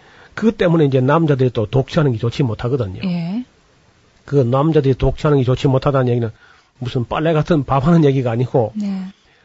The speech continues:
Speaker 1: 그 남자들에게 있어서는 성적인 어떤 충동들이 여자들처럼 그렇게 안정되어 있지를 못합니다.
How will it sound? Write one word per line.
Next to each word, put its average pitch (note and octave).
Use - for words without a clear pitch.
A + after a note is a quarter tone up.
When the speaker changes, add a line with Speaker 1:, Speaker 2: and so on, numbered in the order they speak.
Speaker 1:
그 A2+
남자들에게 C3+
있어서는 A2
성적인 D3+
어떤 B2
충동들이 A#2+
여자들처럼 C#3+
그렇게 C3
안정되어 C3+
있지를 A#2
못합니다. G#2